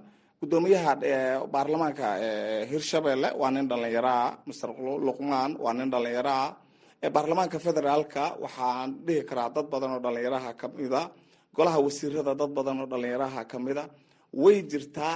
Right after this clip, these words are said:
xilliyo dad hore isaga soo naqsan jireen oo meeshaba ay u oodnayd. Laakiin waxaad moodaa in la fahmay maantay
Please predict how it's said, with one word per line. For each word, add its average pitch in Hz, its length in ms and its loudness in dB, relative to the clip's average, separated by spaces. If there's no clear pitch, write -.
xilliyo 160 600 0
dad 170 220 2
hore 127 320 -2
isaga 143 320 -2
soo 160 220 -4
naqsan 139 360 -4
jireen 131 260 -4
oo 127 60 -4
meeshaba 139 440 0
ay 123 120 -2
u 127 80 0
oodnayd. 110 540 -4
Laakiin 170 380 2
waxaad 180 320 0
moodaa 170 420 -2
in 180 240 -4
la 147 100 2
fahmay 139 520 -4
maantay 127 540 -6